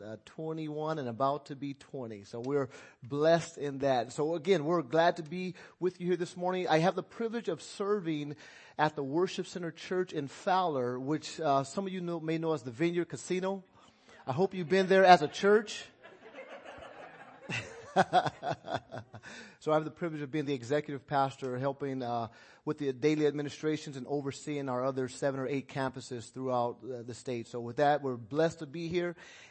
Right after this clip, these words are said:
And I'm one who's right to the point. So can we get right to the word this morning, if that's okay? Again, really honored to be here. I tried to send, resend it to you, Aaron. I don't know if you'll ha-, be able to have that in time.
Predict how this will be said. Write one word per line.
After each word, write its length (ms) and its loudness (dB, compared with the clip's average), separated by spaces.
And 240 2
I'm 180 0
one 220 2
who's 300 -2
right 240 4
to 60 0
the 80 -2
point. 360 -6
So 120 -8
can 160 -6
we 160 -2
get 260 2
right 500 4
to 260 -6
the 120 -2
word 400 -2
this 200 -12
morning, 220 -6
if 60 -12
that's 240 -2
okay? 480 -10
Again, 440 0
really 340 2
honored 280 0
to 60 -8
be 180 -2
here. 160 2
I 60 4
tried 240 4
to 60 -2
send, 480 0
resend 340 -6
it 100 -6
to 80 -4
you, 120 2
Aaron. 120 0
I 40 -2
don't 100 -6
know 60 -2
if 100 -8
you'll 260 -6
ha-, 120 -4
be 140 -6
able 100 0
to 60 -4
have 160 2
that 120 0
in 80 -4
time. 300 2